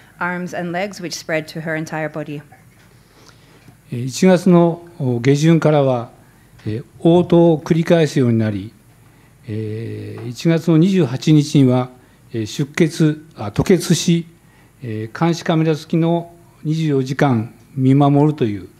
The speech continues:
Speaker 2: えー、単独室に移されました。
Speaker 1: In late January, she started to experience repeated vomiting. From there, from the twenty-eighth of January, she was also vomiting blood at the time. She was then moved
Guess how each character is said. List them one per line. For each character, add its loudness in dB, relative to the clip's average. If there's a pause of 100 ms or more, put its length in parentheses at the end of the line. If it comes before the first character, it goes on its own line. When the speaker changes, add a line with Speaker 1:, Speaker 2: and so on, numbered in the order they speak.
(640)
Speaker 2:
え -14
ー、 -14
単 0
独 2
室 -12
に -6 (440)
移 -6
さ -2
れ 2
ま 2
し -10
た。 -14 (1000)
Speaker 1:
In -6
late -6
January, -4
she -10
started -8
to -12
experience -10
repeated -10
vomiting. -10 (340)
From -6
there, -2
from -10
the -10
twenty-eighth -12
of -10
January, -8
she -12
was -8
also -8
vomiting -8
blood -10
at -12
the -14
time. -12
She -14
was -10
then -8
moved -10